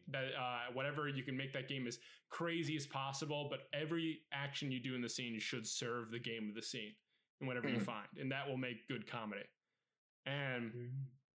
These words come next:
Speaker 1: so to show what a game is, 'cause usually people don't always understand, and why I figured is a really good topic, piggybacking off of that, is the T V show Community.
Speaker 2: Mm.
Speaker 3: Oh.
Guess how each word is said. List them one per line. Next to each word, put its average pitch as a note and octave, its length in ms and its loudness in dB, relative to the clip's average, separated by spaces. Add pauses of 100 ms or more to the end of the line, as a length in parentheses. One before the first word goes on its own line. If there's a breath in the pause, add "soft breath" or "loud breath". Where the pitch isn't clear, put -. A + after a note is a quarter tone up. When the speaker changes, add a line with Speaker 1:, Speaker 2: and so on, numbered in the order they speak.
(140)
Speaker 1:
so A2+ 520 2
to A#2+ 160 0
show G#3 400 4
what C#3+ 180 4
a A#2+ 60 0
game A#2+ 300 0
is, A#2 140 0
'cause A#2 180 -2
usually B2 200 0
people A#2 160 0
don't A#2 160 0
always A2 220 0
understand, A#2+ 500 0
and A2+ 100 -2
why A2 560 0
I A#2 120 0
figured A2+ 460 -2
is A#2+ 200 -2
a A2+ 40 -2
really A#2+ 200 0
good A2 160 -2
topic, A#2 380 -2 (460)
piggybacking A#2 480 -2
off G2+ 140 -6
of A2 60 -4
that, G#2+ 280 -4 (480 soft breath)
is C3+ 140 0
the D3 80 -2
T D3 200 2
V C3+ 120 2
show B2 260 0
Community. B2 600 0 (1400)
Speaker 2:
Mm. C3+ 300 2 (180)
Speaker 3:
Oh. C3 340 -2